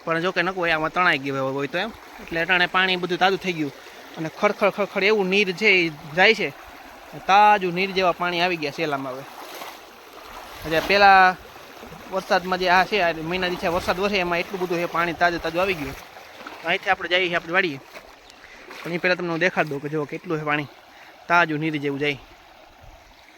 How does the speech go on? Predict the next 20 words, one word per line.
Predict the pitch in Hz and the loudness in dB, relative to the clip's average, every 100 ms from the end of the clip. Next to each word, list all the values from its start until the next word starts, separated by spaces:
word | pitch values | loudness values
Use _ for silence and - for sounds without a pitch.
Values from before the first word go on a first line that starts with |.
| - | -4
બહુ | 185 196 | 4 4
બધું | 180 170 | 4 2
પાણી | 151 151 139 | 2 0 0
છે | 143 | -4
સેલામાં. | 151 139 131 - - _ - - - - - - - - - - - | -4 -6 -8 -14 -20 _ -20 -20 -20 -20 -20 -20 -20 -20 -20 -20 -10
તો | 185 | 0
હાલો | 185 262 | 2 2
દોસ્તો, | 240 240 240 | 0 0 2
આપણે | 233 240 233 226 220 | 2 2 2 2 2
પાછા | 220 220 240 | 0 -2 -4
છે | 220 220 | -2 0
આજે | 214 208 214 208 | 0 0 0 0
જઈએ | 196 220 214 | 2 0 0
છીએ | 190 | 0
વાડીએ | 175 208 190 | 2 2 0
કેટલા | 151 185 185 | -6 -6 -6
દિવસ | 170 180 165 | -4 -6 -8
પછી. | 190 190 185 | -10 -10 -12
તો | 175 | -14
અત્યારે | 185 208 214 | -10 -6 -4